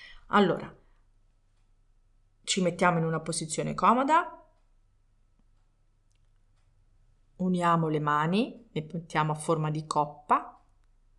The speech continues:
a livello del cuore, quindi all'altezza del cuore, con i palmi verso l'alto,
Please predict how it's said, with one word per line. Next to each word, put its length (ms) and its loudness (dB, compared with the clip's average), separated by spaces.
a 120 0
livello 480 2
del 260 -2
cuore, 480 0
quindi 220 -6
all'altezza 600 -6
del 200 -8
cuore, 420 0
con 200 4
i 100 6
palmi 380 4
verso 380 -2
l'alto, 680 0